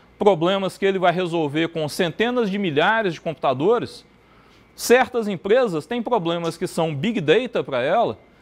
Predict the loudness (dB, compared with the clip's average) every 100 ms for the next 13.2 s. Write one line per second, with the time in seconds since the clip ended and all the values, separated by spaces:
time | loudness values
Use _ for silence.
0 | _ -2 2 2 0 -4 -2 0 0 0
1 | 0 -2 0 0 0 0 -6 -6 0 2
2 | 2 -2 -10 _ -4 2 2 2 0 0
3 | -2 -2 -4 0 0 0 -4 -8 -8 -4
4 | -2 2 2 2 0 -6 -6 -6 -8 _
5 | _ _ -6 -4 0 0 0 -6 -2 0
6 | 0 -2 -8 -8 -6 -4 -6 -6 -6 -8
7 | -12 -20 -20 -20 _ -20 -6 -2 0 0
8 | 0 -2 -2 -2 0 -2 -4 -20 _ _
9 | -2 0 2 0 2 4 4 0 -8 -8
10 | -4 0 0 0 -4 -4 -4 0 2 0
11 | -4 -12 _ -10 -2 0 0 -2 0 0
12 | 0 0 2 2 0 -2 -4 -2 -2 0
13 | 0